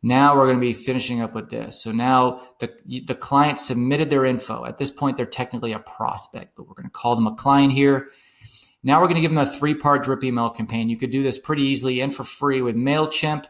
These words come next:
There's any really mass mail program, uh, can do this. A drip email is a sequence of emails. I like to do one a day over the next three days, even five days.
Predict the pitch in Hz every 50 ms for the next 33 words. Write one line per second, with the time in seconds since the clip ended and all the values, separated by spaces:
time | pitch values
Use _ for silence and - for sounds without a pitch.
0 | _ _ _ _ - 123 110 113 - _ 165 180 180 156 143 143 143 131 120 120
1 | 123 127 120 - - 127 123 123 123 123 - 123 127 123 120 123 123 123 120 120
2 | 117 - _ _ _ _ _ - 117 110 - - 120 120 113 139 139 139 139 135
3 | 139 - - - - _ _ _ 127 120 113 127 160 202 202 196 165 151 139 139
4 | 139 131 131 131 - 135 131 127 127 123 123 123 - 135 127 - - - - -
5 | 196 196 196 - 175 170 160 - 151 139 - - 139 139 127 120 117 113 113 117
6 | 113 123 127 123 131 131 127 - 117 117 127 123 113 104 107 113 123 135 143 147
7 | 135 123 127 120 117 110 110 110 110 113 113 117 110 107 117 117 117 117 - -
8 | - 127 127 123 117 113 107 110 110 110 110 113 113 123 117 - - 120 117 120
9 | 117 107 110 107 104 104 104 104 104 -